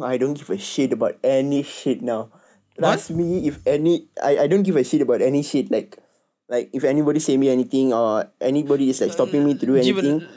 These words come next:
Speaker 2: let's
Speaker 1: the
Speaker 2: use, uh, like, proper words so that, like, our, the people who are un-, like, people who are hearing this can understand. 'Cause I understand what you say by when you don't care about anybody. Uh, Jeevan means that he doesn't care about anybody's opinions towards what he's trying to do. Not, he doesn't care about anybody, you know.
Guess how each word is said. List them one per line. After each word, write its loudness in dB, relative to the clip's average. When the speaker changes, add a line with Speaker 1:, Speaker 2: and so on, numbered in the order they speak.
Speaker 2:
let's -2
Speaker 1:
the 2
Speaker 2:
use, -4
uh, -6
like, -8
proper -6
words -4
so -6
that, -8
like, -14
our, -8
the -16
people -4
who -6
are -16
un-, -12
like, -12
people -8
who -8
are -10
hearing -6
this -8
can -10
understand. -8
'Cause -4
I 0
understand -2
what 0
you 0
say -2
by -4
when -6
you -6
don't -8
care -2
about -4
anybody. -10
Uh, -4
Jeevan -4
means -4
that -4
he -10
doesn't -6
care -4
about -8
anybody's -6
opinions -8
towards -6
what -6
he's -8
trying -6
to -12
do. -8
Not, -8
he -16
doesn't -6
care -8
about -10
anybody, -12
you -10
know. -12